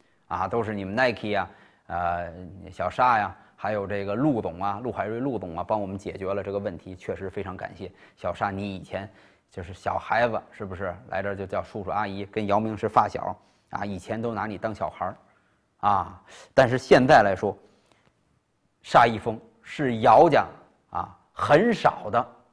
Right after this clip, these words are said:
为数不多的几个姚家真正能够信任的人之一。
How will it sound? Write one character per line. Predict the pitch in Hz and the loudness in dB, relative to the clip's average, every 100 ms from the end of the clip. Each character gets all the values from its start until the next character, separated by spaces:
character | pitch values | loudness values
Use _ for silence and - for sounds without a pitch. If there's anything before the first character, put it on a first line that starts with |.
| _ | _
为 | - 135 | -2 0
数 | 170 170 | 0 0
不 | 135 151 | -2 -2
多 | 170 202 | 4 6
的 | 135 | 6
几 | - | -2
个 | 80 90 - - | -12 -12 -12 2
姚 | 120 113 | 4 6
家 | 123 - - - | 2 -4 -12 6
真 | 294 247 233 | 10 10 10
正 | 175 113 - | 10 8 0
能 | - 135 | 2 6
够 | 151 120 | 8 8
信 | - - 196 120 | 4 0 2 4
任 | 113 127 107 | 4 4 4
的 | 101 | 2
人 | 104 135 143 | 2 0 -2
之 | 147 | -6
一。 | 143 151 | -8 -8